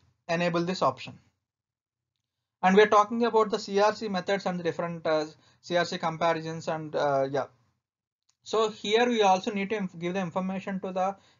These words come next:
N V M. So what type of C R C type you have, we want to in-, we intend to use in our, uh, validation of the C R C. So, uh, generally for sixteen bit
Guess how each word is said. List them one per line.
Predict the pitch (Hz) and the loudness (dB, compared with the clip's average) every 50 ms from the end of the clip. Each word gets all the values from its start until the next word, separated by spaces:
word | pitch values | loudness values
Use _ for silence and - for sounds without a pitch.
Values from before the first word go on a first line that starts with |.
| _ | _
N | 160 151 165 180 | -6 -6 -4 -4
V | 196 196 170 | -2 -2 -2
M. | 180 - 202 | -2 -4 -4
So | - 196 175 | -4 0 2
what | 170 175 190 202 - - | 4 4 4 4 2 0
type | 214 202 196 214 | -2 0 2 0
of | 202 196 | 0 0
C | - 180 175 | -2 -2 -2
R | 175 170 | -2 -2
C | 165 - 175 | -2 -6 -8
type | 165 - 165 156 165 - - _ | -6 -4 -2 -2 -2 -4 -8 _
you | - 165 165 | -10 -6 -4
have, | 160 160 160 160 165 165 | 0 0 0 0 -2 -4
we | 165 165 165 | -6 -4 -2
want | 160 156 151 156 147 | -2 -4 -4 -4 -4
to | 214 226 | -4 -4
in-, | 202 165 156 160 - _ _ _ _ _ _ _ _ - | -4 -4 -8 -10 -14 _ _ _ _ _ _ _ _ -6
we | 175 180 | -4 -4
intend | 180 175 165 185 180 180 226 | -4 -2 -2 -4 -4 -2 -4
to | 226 190 | -4 -2
use | 180 175 170 175 | -2 -2 -2 -2
in | 165 156 151 | -4 -4 -2
our, | 139 151 214 262 - - - _ _ - | -2 0 -2 -2 -4 -8 -14 _ _ -2
uh, | 170 160 156 156 151 | 0 2 2 2 0
validation | 151 151 156 151 151 151 147 151 147 139 143 - 185 190 185 | -2 -2 0 2 2 2 2 0 0 -2 -2 -4 -6 -6 -6
of | - - 160 160 | -4 -4 -4 -4
the | 180 196 | -4 -8
C | - 175 151 | -6 -2 -2
R | 147 139 139 | -2 -2 -2
C. | - - 135 127 - | -4 -10 -14 -14 -10
So, | - 170 151 147 147 151 151 - _ _ _ _ _ _ _ - | -6 -4 -2 -2 -2 -4 -6 -12 _ _ _ _ _ _ _ -10
uh, | 151 | -4
generally | 156 165 170 185 190 196 196 | -2 0 0 2 0 0 0
for | 202 185 | 0 -2
sixteen | - 175 170 - - 185 185 | -2 -4 -6 -4 -4 -2 -2
bit | 185 180 - | -2 -4 -6